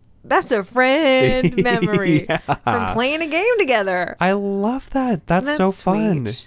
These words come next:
Speaker 2: Yes.
Speaker 1: Yeah.
Speaker 2: That after all that time, somebody would still not only remember, but be, like,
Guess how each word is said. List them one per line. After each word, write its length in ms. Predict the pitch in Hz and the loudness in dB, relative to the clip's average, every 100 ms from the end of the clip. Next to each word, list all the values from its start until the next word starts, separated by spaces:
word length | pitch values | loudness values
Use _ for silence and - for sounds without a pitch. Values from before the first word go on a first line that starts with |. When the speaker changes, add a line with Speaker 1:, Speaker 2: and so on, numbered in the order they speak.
| - | -6
Speaker 2:
Yes. 480 | 185 226 185 117 - | -4 -2 -2 -4 -6
Speaker 1:
Yeah. 420 | - 50 50 50 202 - - _ _ - | -6 -8 -12 -16 -20 -20 -20 _ _ -10
Speaker 2:
That 140 | 143 | -6
after 240 | 131 131 | -4 -2
all 80 | 123 | -2
that 140 | 131 98 | -2 -4
time, 420 | 117 98 113 - - - 113 | -4 -4 -4 -8 -14 -18 -8
somebody 280 | 117 110 | -2 0
would 140 | 110 110 | 0 -2
still 360 | - 110 110 - | -2 -2 -2 -4
not 180 | 120 120 | -6 -4
only 220 | 123 120 | -4 -4
remember, 480 | 113 101 98 104 117 | -2 -2 -2 -4 -4
but 300 | 113 92 - | -6 -6 -6
be, 340 | 107 107 104 | -4 -4 -4
like, 400 | 104 104 101 - | -4 -6 -6 -12